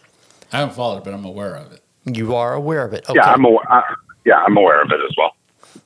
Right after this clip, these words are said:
Speaker 2: All right. Um, now, mind you, Kanye may seem a bit out of his mind, but he's putting forth a good message,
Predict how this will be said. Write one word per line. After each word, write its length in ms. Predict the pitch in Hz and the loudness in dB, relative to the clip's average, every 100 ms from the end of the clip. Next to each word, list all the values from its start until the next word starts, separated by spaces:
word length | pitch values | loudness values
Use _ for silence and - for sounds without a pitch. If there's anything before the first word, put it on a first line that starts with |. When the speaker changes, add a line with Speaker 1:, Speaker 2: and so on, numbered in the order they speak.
| - | -6
Speaker 2:
All 120 | 127 | -2
right. 220 | 123 98 - _ - _ - - - - | -2 -2 -8 _ -20 _ -14 -12 -10 -2
Um, 460 | 131 120 113 104 - - _ _ | 0 2 0 -2 -8 -18 _ _
now, 320 | 135 127 110 - - - _ 247 254 - - - | -4 -2 -4 -6 -16 -20 _ -6 -6 -6 -10 -10
mind 300 | 123 147 139 123 | -6 -4 -4 -4
you, 240 | 131 117 - _ _ - 127 | -6 -8 -12 _ _ -20 -12
Kanye 680 | - 135 127 117 123 113 110 _ _ _ _ _ - | -8 -6 -4 -6 -6 -6 -10 _ _ _ _ _ -8
may 300 | 127 135 117 | -6 -4 -2
seem 640 | - - 170 156 123 113 - | -2 0 -2 -4 -6 -8 -10
a 60 | |
bit 500 | 113 - 127 113 - _ - | -10 -6 -4 -4 -8 _ -4
out 160 | 131 135 | -2 -2
of 100 | 117 | -2
his 200 | 101 113 | -6 -6
mind, 500 | 117 135 151 151 - - - - _ | -6 -6 -6 -8 -12 -20 -20 -20 _
but 160 | 147 135 | -4 -2
he's 200 | 104 127 | -2 -6
putting 460 | - - 202 151 117 - | -6 -4 -6 -6 -8 -6
forth 300 | 170 160 135 | -4 -4 -6
a 80 | 160 | -10
good 280 | 104 135 101 | -6 -6 -4
message, 640 | 107 131 120 - 98 - | -4 -4 -4 -6 -8 -16